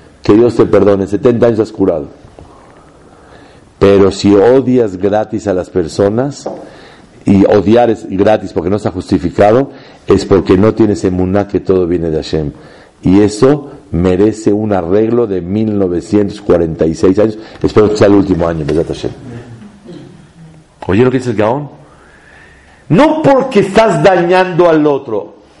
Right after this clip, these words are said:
Hoy vamos a decir un nuevo concepto. Todos los años decimos, "No, fíjate, no hay que odiar al otro, hay que quererlo, hay que respetarlo".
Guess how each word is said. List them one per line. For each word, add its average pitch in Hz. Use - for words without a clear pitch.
Hoy 185
vamos 127
a 123
decir 123
un 113
nuevo 113
concepto. 92
Todos 302
los -
años 247
decimos, 175
"No, 151
fíjate, 139
no 123
hay 127
que 131
odiar 117
al 101
otro, 131
hay 127
que 120
quererlo, 117
hay 127
que 113
respetarlo". 131